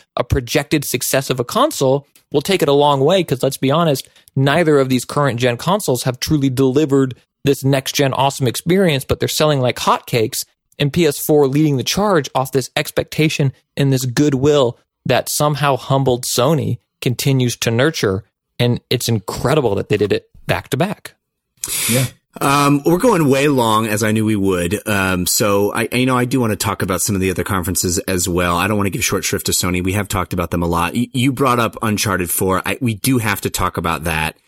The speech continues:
Speaker 3: uh, because it melted my face in every possible way. I watched, <laughs> I, I went to sleep last night, uh, sitting in my hotel room,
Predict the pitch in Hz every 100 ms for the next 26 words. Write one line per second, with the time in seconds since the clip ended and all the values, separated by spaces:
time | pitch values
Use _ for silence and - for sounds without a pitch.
0 | _ _ - 90 85 95 101 90 95 98
1 | 90 101 - 82 - 80 80 - - 92
2 | 82 85 87 - 92 - 85 85 87 139
3 | 123 131 - - - - 117 117 131 127
4 | 143 - 135 110 110 - 104 95 - _
5 | 101 92 95 - - 117 107 101 98 92
6 | 87 87 95 98 90 87 85